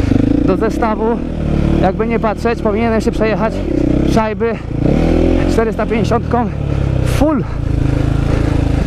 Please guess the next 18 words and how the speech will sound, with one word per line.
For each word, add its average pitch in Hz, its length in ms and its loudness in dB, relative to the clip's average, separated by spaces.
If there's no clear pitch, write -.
Była 185 260 2
trzysta 185 280 -2
pięćdziesiąt, 185 560 0
była 190 200 0
czterysta 190 360 0
pięćdziesiąt 202 340 0
enduro. 190 400 0
No 180 80 4
to 208 120 0
teraz 220 260 -2
się 220 60 0
jeszcze 214 200 0
przejedziemy 214 540 0
czterysta 208 400 0
pięćdziesiątką 208 580 0
w - 40 -2
full 240 220 0
crossie. 233 340 0